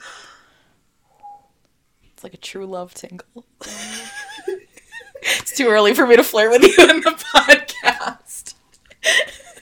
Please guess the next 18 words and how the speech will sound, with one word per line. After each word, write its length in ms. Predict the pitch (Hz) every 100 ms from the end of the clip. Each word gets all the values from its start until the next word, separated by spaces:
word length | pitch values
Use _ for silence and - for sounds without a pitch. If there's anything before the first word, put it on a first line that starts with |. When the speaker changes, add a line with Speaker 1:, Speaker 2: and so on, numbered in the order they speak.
| _ - _ _ _ - - -
Speaker 2:
All 80 | 208
right. 160 | 170 311
Speaker 1:
Ugh. 360 | 294 240 233 - _ _ -
Speaker 2:
Ready? 400 | 175 180 277 _ _ _ _ _ _ _ _ -
Speaker 1:
Yeah. 200 | 285 - _ _ _ _ _
Speaker 2:
For 140 | - 196
Sammy's? 640 | - 185 196 233 - - -
Speaker 1:
I'm 160 | 247 240
ready 200 | 226 233
for 60 | 226
s-, 120 | -
I've 200 | 214 226
been 100 | 302
thinking 300 | 277 233 220
about 200 | 226 220
this 340 | 226 233 - - _ _
all 160 | 196 190
day. 300 | - 220